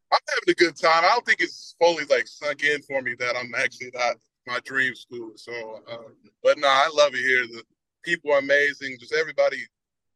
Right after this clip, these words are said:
you know, brought me in and, you know, showing me the way around here is nice.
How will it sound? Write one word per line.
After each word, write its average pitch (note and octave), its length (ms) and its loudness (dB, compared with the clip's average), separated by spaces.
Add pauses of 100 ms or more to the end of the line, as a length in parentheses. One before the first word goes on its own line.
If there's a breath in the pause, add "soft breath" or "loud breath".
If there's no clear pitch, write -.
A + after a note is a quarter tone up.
(140)
you A#2+ 80 -18
know, A#2 220 -8 (720)
brought C#3+ 200 2
me C3+ 140 -8 (160)
in C3 80 -6
and, A#2+ 140 -14 (100)
you A#2 180 -20
know, A2+ 120 -20 (340)
showing C3+ 220 -8
me B2 60 -14
the A2+ 120 -16
way C3 180 2
around B2 280 -6 (100)
here B2 200 -4
is A2 140 -14
nice. A#2+ 440 -12